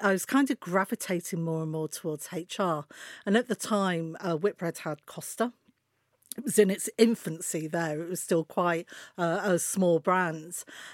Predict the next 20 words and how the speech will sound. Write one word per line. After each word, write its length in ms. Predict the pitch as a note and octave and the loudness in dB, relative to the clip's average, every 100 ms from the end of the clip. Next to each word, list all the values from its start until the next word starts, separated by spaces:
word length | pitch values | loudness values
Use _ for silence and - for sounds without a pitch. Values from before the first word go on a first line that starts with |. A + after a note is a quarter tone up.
| - | -2
And, 420 | F#3 F#3 F3+ F3+ G3 | 2 4 2 2 2
um, 240 | F#3 F#3+ | 2 4
they 160 | A3 C4 | 4 4
were 80 | |
looking 320 | C4+ - A3+ G3+ | 2 0 -2 0
for 460 | - F#3+ F#3 F3+ | 2 4 4 2
a 100 | G3+ | -2
resourcing 720 | F3 F#3+ G#3 A3+ - E3+ - D3+ | -4 -4 -2 -2 -2 -6 -6 -10
manager 440 | D3+ D#3 - D3+ - | -10 -12 -12 -12 -10
to, 420 | - E3+ E3+ E3 - | -6 -4 -4 -6 -10
um, 300 | F#3 E3 E3+ | -10 -10 -8
head 260 | - F#3 D#3+ | -6 -4 -4
up 160 | E3 | -8
recruitment 560 | G3 - D#4 E3 D#3+ - | -6 -2 -2 -4 -12 -12
at 120 | - | -12
the 40 | |
time. 420 | G3 - A#3+ D3 F3+ | -6 -2 -2 -2 -4
And 80 | |
I 100 | F3+ | -4
thought, 320 | - F#3 G3 | 0 0 0